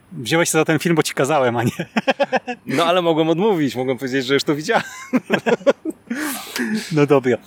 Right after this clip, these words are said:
Speaker 1: Myślisz, że warto go zobaczyć?
Speaker 2: Warto. To nie jest, y, nie wiem, jakaś moja ścisła topka, ale no właśnie, no choćby ze względu na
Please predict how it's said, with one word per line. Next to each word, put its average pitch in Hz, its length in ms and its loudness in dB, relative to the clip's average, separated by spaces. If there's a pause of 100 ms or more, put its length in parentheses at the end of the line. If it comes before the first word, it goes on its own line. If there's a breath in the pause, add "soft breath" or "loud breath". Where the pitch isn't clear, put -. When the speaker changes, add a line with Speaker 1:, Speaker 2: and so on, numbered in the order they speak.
(440 loud breath)
Speaker 1:
Myślisz, 202 380 0
że 185 140 2
warto 180 320 2
go 165 120 0
zobaczyć? 160 680 -2 (580)
Speaker 2:
Warto. 277 500 2
To - 100 -2
nie 349 180 2
jest, 220 400 0
y, 170 560 4 (880)
nie 170 160 4
wiem, 139 200 4
jakaś 143 280 2
moja 156 260 4
ścisła 185 320 0 (140)
topka, 151 600 0 (680 loud breath)
ale 196 680 4 (420)
no 208 180 0
właśnie, 214 400 0
no 208 60 6
choćby 208 380 0
ze 196 120 4
względu 185 380 2
na 180 180 2